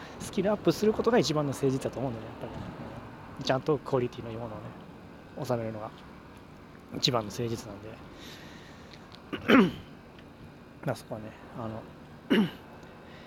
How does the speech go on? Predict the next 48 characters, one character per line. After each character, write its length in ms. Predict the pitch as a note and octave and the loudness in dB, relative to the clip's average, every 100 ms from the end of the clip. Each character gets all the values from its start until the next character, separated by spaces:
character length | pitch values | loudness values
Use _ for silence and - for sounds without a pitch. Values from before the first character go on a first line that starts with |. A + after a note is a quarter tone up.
| - - - - - - | -18 -18 -18 -18 -8 0
い 40 | |
や 80 | A#2+ | 2
ー、 180 | - - | 2 0
と 100 | C3 | 0
い 40 | |
う 40 | A2 | 0
今 60 | |
日 60 | A#2+ | 0
は 60 | A2 | -2
話 200 | G2 - | -2 -4
で 80 | G2 | -2
し 80 | - | -2
た。 80 | |
は 280 | - - A2 | -4 -8 -8
い。 80 | B2+ - - - - | -8 -12 -14 -12 -4
<clears throat> 1600 | - - B3 D3 - - - - - - - - - - - - | 6 10 10 8 0 -12 -14 -16 -16 -16 -16 -16 -16 -16 -16 0
ち 60 | G3 | 2
ょ 20 | |
っ 20 | |
と 80 | B2+ | 4
ね、 80 | A#2+ | 4
今 100 | F3 | 6
日 60 | C3+ | 8
外 180 | C3+ D3 | 10 8
で 60 | |
撮 100 | - | 8
っ 40 | A#2 | 2
て 100 | B2 | 0
る 80 | A2+ | -2
ん 40 | |
で 60 | G#2+ A#2 | -4 0
雑 220 | B2 A#2+ | 0 0
音 100 | A2+ | -2
が 60 | G#2+ | -4
あ 20 | |
っ 40 | |
た 120 | - A2 | -6 -6
か 60 | |
も 80 | G2+ | -6
し 80 | - | -10
れ 60 | |
な 60 | G#2+ | -10
い 40 | |
ん 20 | - | -12
で 60 | |
す 80 | - | -12
け 60 | |
ど、 120 | - | -10